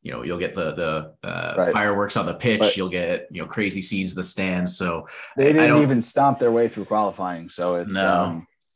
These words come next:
Speaker 2: it,
Speaker 1: They
Speaker 2: it's gonna be a
Speaker 1: limped
Speaker 2: rough
Speaker 1: through.
Speaker 2: one. All right, so
Speaker 1: So
Speaker 2: let me, let me turn it on you. We're, we're looking at Lever-, Leverkusen or Porto. Both are around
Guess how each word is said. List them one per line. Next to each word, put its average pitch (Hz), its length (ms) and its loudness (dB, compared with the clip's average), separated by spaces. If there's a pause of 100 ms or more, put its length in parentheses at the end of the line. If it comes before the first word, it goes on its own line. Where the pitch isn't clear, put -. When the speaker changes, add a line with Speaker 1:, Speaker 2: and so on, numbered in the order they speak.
(100)
Speaker 2:
it, 87 120 -8
Speaker 1:
They 110 120 4
Speaker 2:
it's 110 120 4
gonna 110 140 6
be 113 80 4
a 110 80 4
Speaker 1:
limped 98 40 2
Speaker 2:
rough 90 120 2
Speaker 1:
through. 82 80 -6
Speaker 2:
one. - 160 -10 (640)
All 101 80 2
right, 98 240 2
so 101 100 0
Speaker 1:
So 98 80 2
Speaker 2:
let 117 80 6
me, 131 180 4
let 120 160 0
me 143 120 2
turn 143 200 2
it 139 60 2
on 123 140 0
you. 117 200 -4 (120)
We're, 98 260 -4
we're 98 140 -2
looking 110 220 2
at 104 120 2
Lever-, 113 400 2
Leverkusen 120 680 -2
or 113 140 -2
Porto. 104 480 -2
Both 101 300 -2
are 104 80 -2
around 104 300 -4